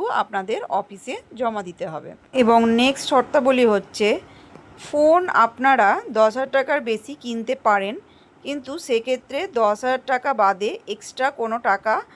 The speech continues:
অফিস থেকে দেওয়া হবে না। এবং তিন নাম্বার হচ্ছে, ট্রান্সফার নিলে বা চাকরি ছেড়ে দিলে বা অন্য কোনো যদি চাকরি আপনারা জয়েন করেন বা রিটায়ারমেন্ট হলে বা মারা গেলে,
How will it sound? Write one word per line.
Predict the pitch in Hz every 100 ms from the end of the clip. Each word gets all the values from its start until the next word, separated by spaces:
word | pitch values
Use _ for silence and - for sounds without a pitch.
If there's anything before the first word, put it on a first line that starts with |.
| _ _
অফিস | - 185 240 220
থেকে | 226 214 254
দেওয়া | 254 202 226 403
হবে | 240 170 175
না। | 160 147 - - - - _ _ _ _
এবং | - 247 247 -
তিন | 269 277
নাম্বার | 302 320 370 330
হচ্ছে, | 220 - 226 262 403 _ _ _ -
ট্রান্সফার | 226 254 - 285 254
নিলে | 254 247 247 277 311 _ _ _ -
বা | 202 196 196 196
চাকরি | 214 202 233 262
ছেড়ে | - 254 247
দিলে | 247 247 269 - _ _ -
বা | 277
অন্য | 311 - 254 262 294
কোনো | 320 311 262 339 466
যদি | 247 233 247
চাকরি | 262 214 220 247
আপনারা | 233 247 240
জয়েন | 226 208 233 233
করেন | 220 214 220 254 _ _ _ -
বা | 202 196
রিটায়ারমেন্ট | 208 214 254 262 254 247 233
হলে | 240 233 285 - _
বা | - 294 359
মারা | 277 202 190
গেলে, | 196 190 226